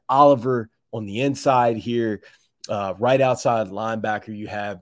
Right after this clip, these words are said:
uh, Matt Milano. Um, they still have, uh, uh, Tre'Davious White here,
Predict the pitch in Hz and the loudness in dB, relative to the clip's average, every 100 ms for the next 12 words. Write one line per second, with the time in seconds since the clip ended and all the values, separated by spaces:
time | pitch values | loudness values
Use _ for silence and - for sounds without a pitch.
0 | _ 92 82 69 104 110 - 104 117 135 | _ -12 -12 -12 -10 -8 -10 -8 -4 -2
1 | 135 131 120 - _ _ 117 107 98 95 | 0 0 0 -6 _ _ -10 -8 -8 -8
2 | 110 - - 127 113 113 107 95 - 92 | -8 -6 -4 -2 0 0 -2 -6 -10 -10
3 | 87 - - _ - 101 82 _ - 92 | -8 -12 -18 _ -20 -20 -20 _ -14 -10
4 | 85 _ - 127 110 120 110 104 - 117 | -12 _ -14 -10 -4 -4 -4 -6 -4 0
5 | 127 127 101 120 113 104 | 0 0 -2 -2 -2 -4